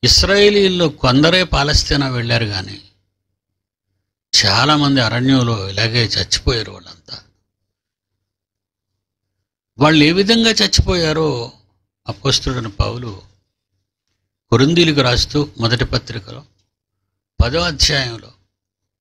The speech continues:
దేవుడు కూడా కోపం వచ్చి తట్టుకోలేక చంపేసినట్టుగా కనబడుతుంది మనకు బైబిల్లో. చంపేస్తాడండి ఆయన. వాళ్ళు వెళుతూ తిన్నగా వెళ్ళలేదు వాళ్ళు.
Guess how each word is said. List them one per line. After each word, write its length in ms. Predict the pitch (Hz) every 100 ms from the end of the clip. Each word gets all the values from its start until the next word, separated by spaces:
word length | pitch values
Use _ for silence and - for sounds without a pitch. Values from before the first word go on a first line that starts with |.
| _ _ _ _ _ _ _ _ _ 98
దేవుడు 500 | 92 135 170 220 240
కూడా 400 | - 196 185 196
కోపం 500 | - 139 143 180 175
వచ్చి 260 | 160 160
తట్టుకోలేక 720 | 147 120 - 147 185 156 139 143
చంపేసినట్టుగా 1000 | - 143 135 147 180 175 160 156 143 156
కనబడుతుంది 560 | 139 120 107 - -
మనకు 200 | 92 95
బైబిల్లో. 460 | 92 - - _ _ _ _ _ _ _ _ _ _ _ -
చంపేస్తాడండి 760 | 107 - - - 110 98 - -
ఆయన. 80 | - - _ _ _ _ _ _ _ _ _ _ _ _ _ _ _ _ _ _ _ _ _ _ _ _ _ _ -
వాళ్ళు 180 | 143 147
వెళుతూ 380 | 135 175 202 233
తిన్నగా 420 | 214 196 202 190
వెళ్ళలేదు 560 | 120 110 139 180 170 151
వాళ్ళు. 340 | 123 95 85